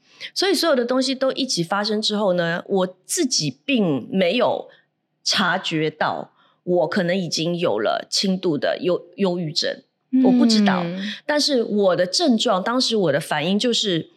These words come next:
Speaker 1: 我很容易钻牛角尖。
Speaker 2: OK。
Speaker 1: 呃，我常常如果睡不着，躺在床上，我就会想说，A 为什么会是 B？B 为什么会是 C？诶，那 C 又为什么是 A 呢？所以一整个晚上我是在这样绕的。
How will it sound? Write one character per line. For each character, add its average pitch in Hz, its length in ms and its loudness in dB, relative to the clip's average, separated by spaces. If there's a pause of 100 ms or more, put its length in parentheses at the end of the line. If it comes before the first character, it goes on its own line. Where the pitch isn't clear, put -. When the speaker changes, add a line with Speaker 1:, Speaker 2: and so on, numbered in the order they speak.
(360)
Speaker 1:
我 185 140 0
很 175 160 0
容 190 140 2
易 262 100 6
钻 240 240 0
牛 165 140 2
角 - 220 -4
尖。 143 520 -6
Speaker 2:
OK。 156 300 -6 (320)
Speaker 1:
呃， 180 340 2
我 180 540 0
常 226 200 0
常 233 360 -2 (200)
如 233 120 0
果 196 140 2
睡 247 160 0
不 208 60 -6
着， 180 180 2
躺 175 180 -4
在 190 140 -2
床 170 220 -4
上， 170 340 -2
我 180 100 0
就 226 240 0
会 226 260 0
想 143 280 -2
说， 190 120 0 (100)
A 302 180 -2
为 277 100 0
什 202 100 -2
么 175 80 0
会 196 80 -2
是 202 120 -4
B？B 202 600 -4
为 285 80 2
什 240 60 0
么 190 80 0
会 190 100 0
是 185 120 -6
C？ 185 400 -6
诶， 359 180 0
那 440 140 -2
C - 180 -2
又 392 80 2
为 349 100 0
什 269 120 2
么 214 40 4
是 208 140 0
A 190 280 0
呢？ 175 280 -2 (300)
所 381 120 -2
以 381 120 -2
一 359 100 0
整 190 180 0
个 233 140 0
晚 175 180 0
上 196 200 -2
我 135 80 -2
是 180 120 -8
在 170 160 -4
这 175 120 -4
样 160 180 -4
绕 151 260 -4
的。 - 280 -12